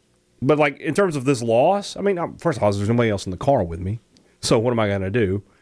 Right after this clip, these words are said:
And, uh, but no, I just, you know, like I said, I would be a lot more upset if they had lost by two. <laughs> And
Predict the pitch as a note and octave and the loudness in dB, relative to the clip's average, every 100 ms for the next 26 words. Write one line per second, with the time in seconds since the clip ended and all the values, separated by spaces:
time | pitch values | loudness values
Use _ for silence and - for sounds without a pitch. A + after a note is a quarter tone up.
0 | _ _ _ - A2 G2+ G2+ G2 F#2+ - | _ _ _ -4 -2 0 0 -2 -4 -10
1 | _ _ - E3 G#3+ C#4 B3+ C4+ - - | _ _ -8 -2 0 0 -2 -6 -10 -6
2 | A3+ A#3 - - - - _ _ _ _ | -2 -2 -4 -12 -20 -20 _ _ _ _
3 | _ _ _ _ _ _ _ _ _ _ | _ _ _ _ _ _ _ _ _ _
4 | _ _ _ _ _ _ D#3 B2 - B3 | _ _ _ _ _ _ -4 -2 0 2
5 | F3+ B2 A#2+ A2 - A2+ F#2+ - - G2+ | 2 4 2 2 0 -2 -4 -6 -6 -6
6 | F2 - G2 F#2 F#2 - F2 - D3+ C3+ | -4 -4 -4 -4 -10 -12 -10 0 0 0
7 | - _ _ _ - - - E3+ - - | -8 _ _ _ -20 -18 -4 -4 -4 -14
8 | - C#3+ C#3 A2+ - | -8 -2 -2 -2 -4